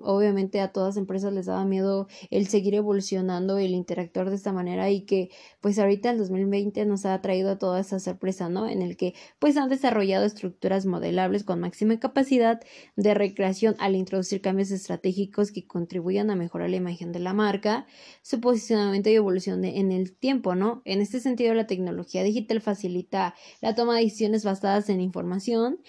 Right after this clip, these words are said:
y pone al servicio de los departamentos del marketing valiosas métricas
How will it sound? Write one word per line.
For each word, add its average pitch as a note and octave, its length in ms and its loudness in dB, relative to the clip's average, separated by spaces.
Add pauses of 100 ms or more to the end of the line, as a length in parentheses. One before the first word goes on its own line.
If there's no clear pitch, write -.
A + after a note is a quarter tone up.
(160)
y E4 140 4
pone C#4 240 2
al C4 100 2
servicio G#3+ 400 0
de G#3 100 2
los F#3 140 -2
departamentos F3+ 640 -4
del F#3+ 140 -2
marketing G3 500 -4
valiosas F#3+ 580 -2
métricas A#3 680 -2